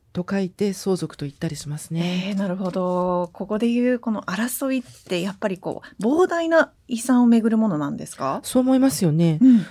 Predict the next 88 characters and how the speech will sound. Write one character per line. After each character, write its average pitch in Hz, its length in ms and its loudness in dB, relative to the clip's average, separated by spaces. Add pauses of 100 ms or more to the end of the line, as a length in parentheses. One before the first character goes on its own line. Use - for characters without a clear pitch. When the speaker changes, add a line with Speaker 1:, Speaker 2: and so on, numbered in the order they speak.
Speaker 1:
そ - 160 0
れ 269 120 6
が 269 80 2
意 196 100 2
外 226 220 2
な 277 120 0
こ 277 140 -2
と 202 160 -2
に、 170 320 2
裁 294 300 2
判 220 200 4
に 175 80 4
ま 165 140 2
で 147 60 -2
発 160 200 -2
展 208 200 2
す 202 120 -4
る 202 120 2
よ 202 120 2
う 185 40 2
な 143 140 2
相 196 220 0
続 220 260 0
争 233 340 2
い 170 60 4
の 151 120 2
金 185 220 2
額 185 260 2
を 180 80 4
見 185 100 2
て 180 120 0
み 160 100 2
る 147 100 0
と、 165 240 2 (340)
一 160 120 -2
千 285 340 0
万 294 220 2
円 285 140 2
以 285 60 -2
下 - 340 0
を 170 120 2
め 165 140 4
ぐ 180 160 0
る 185 80 2
争 180 420 0
い 170 40 2
が 170 120 0
三 220 300 -2
割 302 180 2
強 320 180 0
を 247 40 2
占 - 160 -4
め 175 100 2
る 165 120 0
ん 151 40 -2
で 139 100 -4
す - 140 -10
よ。 139 100 -6 (140)
Speaker 2:
え 196 60 -6
ー、 214 140 0
一 160 180 -6
千 302 340 4
万 330 200 4
円 185 280 4
を 160 40 -4
分 190 100 -2
け 214 120 -2
る 180 100 -4
の 160 100 -2
に 151 100 -6
争 294 380 2
い 330 40 2
が 339 100 0
起 311 80 -2
き - 60 -18
ち - 80 -6
ゃ 160 40 -2
う 160 60 -6
ん - 40 -4
で - 80 -10
す - 120 -20
か？ - 180 -8 (120)
Speaker 1:
そ - 200 -6
う 196 40 2
な 190 120 2
ん 160 60 0
で 151 100 -2
す。 - 280 -10